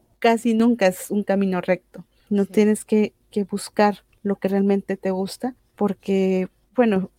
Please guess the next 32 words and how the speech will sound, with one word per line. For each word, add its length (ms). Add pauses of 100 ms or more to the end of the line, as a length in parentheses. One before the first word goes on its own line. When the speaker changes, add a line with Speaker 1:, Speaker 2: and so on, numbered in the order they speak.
(160)
Speaker 1:
eh, 200 (200)
yo 140
creo 180
que 180
de 140
qué 160
caso 240
tendría 400
estar 240
en 120
esta 260
vida 200
si 160
no 120
haces 240
lo 100
que 100
te 140
gusta, 480
si 60
Speaker 2:
Claro. 340
Speaker 1:
no 180
vives 560
como 360
te 120
gusta 360
vivir. 280 (340)
Speaker 2:
Claro. 420 (320)
Bueno, 240
nuevamente, 680
muchísimas 640
gracias 680